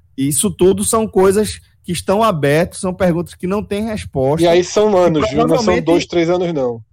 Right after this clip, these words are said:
Speaker 1: Não, não são. E que provavelmente estão associadas até, Fred. Ainda tem isso, sabe? Pode ter um componente genético e pode também ter essa questão do, do, do,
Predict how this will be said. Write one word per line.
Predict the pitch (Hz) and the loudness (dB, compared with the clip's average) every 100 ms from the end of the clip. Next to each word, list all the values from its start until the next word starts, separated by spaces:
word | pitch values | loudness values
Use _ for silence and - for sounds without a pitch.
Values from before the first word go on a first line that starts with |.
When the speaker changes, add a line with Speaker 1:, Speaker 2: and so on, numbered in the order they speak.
| _ _ - | _ _ -8
Speaker 1:
Não, | 151 151 147 | -4 -2 -4
não | 170 | -8
são. | - 123 110 107 _ _ _ 143 | -6 -6 -6 -10 _ _ _ -14
E | |
que | 135 | -12
provavelmente | 165 196 208 233 220 240 | -4 0 0 0 -2 -4
estão | - 247 | -2 -2
associadas | 262 262 254 339 190 190 196 165 | 0 0 -2 -2 0 0 -2 -6
até, | 135 120 135 | -6 -6 -6
Fred. | - 85 85 _ _ _ _ | -8 -12 -14 _ _ _ _
Ainda | 135 151 | -4 -4
tem | 165 190 233 | -2 -2 0
isso, | 170 170 - | 0 0 -2
sabe? | 135 127 170 - _ - | -4 -4 -6 -12 _ -2
Pode | - 247 254 | 0 0 -2
ter | 226 | -6
um | 220 | -4
componente | 214 214 202 202 | -4 -4 -6 -6
genético | 202 175 180 214 | -4 -2 -4 -6
e | |
pode | 180 190 240 247 | -4 0 2 0
também | 254 220 180 202 | -4 0 0 0
ter | 202 | 0
essa | 196 196 | -2 -2
questão | 214 220 - 160 175 151 110 _ _ - - | -8 -10 -8 -4 -2 -4 -6 _ _ -20 -4
do, | 135 151 147 | 2 4 2
do, | 135 139 135 | 2 2 2
do, | 117 131 127 120 | 0 0 0 -2